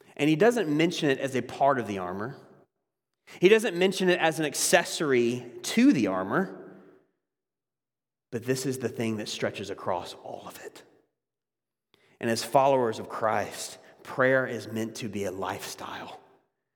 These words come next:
that stretches across all of our lives. And my main point today is this.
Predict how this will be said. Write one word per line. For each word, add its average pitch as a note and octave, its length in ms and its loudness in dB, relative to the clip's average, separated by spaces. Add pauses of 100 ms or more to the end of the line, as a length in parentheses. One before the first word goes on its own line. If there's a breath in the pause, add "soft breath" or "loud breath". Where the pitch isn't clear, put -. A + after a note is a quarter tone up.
(220)
that A#2+ 120 -4
stretches B2+ 500 0
across A2+ 520 -2 (140)
all A#2+ 380 2
of G2+ 140 -6
our F2+ 120 -4
lives. F#2 520 -8
And B2+ 100 -6
my B2+ 140 0
main C3 420 0
point A#2+ 420 -6
today F#2+ 460 -4
is G2+ 160 -10
this. - 500 -10